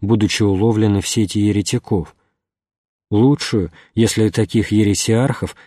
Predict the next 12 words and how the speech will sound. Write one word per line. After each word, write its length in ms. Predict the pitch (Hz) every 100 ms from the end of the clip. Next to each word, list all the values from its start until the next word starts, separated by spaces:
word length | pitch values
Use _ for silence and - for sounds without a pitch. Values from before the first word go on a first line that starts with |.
| _
освобождает 960 | - 110 110 107 110 110 107 113 98 95
от 80 | 101
вечного 460 | 110 98 - 98
наказания 760 | 98 95 110 98 123 135 101 92
то 160 | 113 101
обстоятельство, 920 | - - 104 120 135 117 - 110 98 - _
что 220 | - - 110
они 260 | 110 113
крестились 640 | - 110 92 - 123 113 -
в 60 |
католической 720 | - 104 107 101 95 - 110
церкви 540 | 92 131 131 - 92